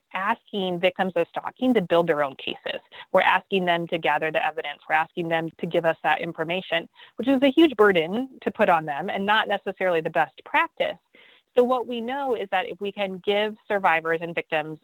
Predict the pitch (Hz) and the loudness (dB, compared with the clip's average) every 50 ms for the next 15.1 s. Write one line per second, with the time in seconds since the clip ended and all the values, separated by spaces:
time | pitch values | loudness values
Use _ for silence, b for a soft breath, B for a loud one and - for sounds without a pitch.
0 | - - - - 175 165 - - - 214 202 190 185 - 180 165 - - 156 - | -16 -14 -6 -4 -4 -4 -4 -4 2 4 4 6 6 4 4 2 2 0 -2 -2
1 | - 160 156 147 143 139 - - _ - 185 170 170 175 - 185 175 - 170 - | -2 -4 -4 -2 -4 -4 -6 -6 _ 0 2 2 2 2 0 -2 -2 -2 -4 -4
2 | 175 170 165 165 175 165 165 156 151 156 170 170 202 226 240 240 247 254 269 277 | 0 0 0 0 0 -2 -4 -4 -4 -2 -2 0 2 2 4 4 4 4 4 2
3 | 269 _ b b b b b b b - 208 - - 202 196 - 214 214 - 202 | 0 _ b b b b b b b -8 -6 -4 -4 -6 -4 -4 -4 -4 -2 -4
4 | 185 - 180 170 - - - - 170 165 160 156 - 185 175 160 - - - _ | -4 -4 -4 -6 -6 -8 -4 -2 -4 -4 -4 -6 -8 -8 -8 -8 -10 -14 -18 _
5 | - - 190 - - - - - 208 208 _ _ _ _ _ _ - - - - | -2 0 0 0 0 -4 0 2 0 0 _ _ _ _ _ _ -20 -10 -6 -6
6 | 185 _ - 190 180 185 185 180 170 - - 160 - - - 160 165 190 233 285 | -6 _ 0 2 2 4 4 2 0 0 -6 -10 -10 -6 -4 -4 -2 0 0 -2
7 | 330 339 _ b b b b b b b - - 190 - - - - 202 202 - | -2 -4 _ b b b b b b b -4 -4 -4 -2 -4 -2 2 2 2 2
8 | - - 190 190 190 - _ - 202 175 180 180 170 165 160 - 170 - 165 160 | 0 0 0 0 0 0 _ -8 -6 -4 -2 0 0 0 0 0 -4 -10 -8 -8
9 | 151 - _ - - 147 - - - 214 233 277 294 b b b b b b 175 | -8 -10 _ -10 -10 -10 -8 -4 -4 -2 -2 -2 -4 b b b b b b 2
10 | 165 160 160 156 - 196 190 196 196 196 190 185 185 185 185 180 175 - - 160 | 2 2 0 2 2 2 2 4 2 4 4 4 2 4 4 2 2 0 -6 -10
11 | - - - 185 180 - - 175 170 165 _ - 175 160 160 - - 175 170 165 | -10 -10 -10 -10 -10 -8 -8 -8 -8 -8 _ -2 0 0 0 0 -4 -8 -8 -8
12 | - - 160 - - 170 165 - - 165 165 160 156 156 - - 170 165 - - | -10 -12 -12 -4 -2 -2 -2 -2 -4 -6 -4 -6 -6 -8 -8 -6 -6 -6 -6 -6
13 | 160 - - 170 165 156 - 160 156 156 156 - - 160 - - - 196 202 202 | -8 -2 2 2 2 2 0 0 -2 -2 -2 -2 -4 -4 -4 -2 0 0 2 2
14 | 202 - 196 180 165 165 165 - - - 180 170 165 156 165 160 - - 160 156 | 0 0 0 0 2 2 0 0 0 -2 0 0 0 0 0 0 2 0 -2 0
15 | 160 | -2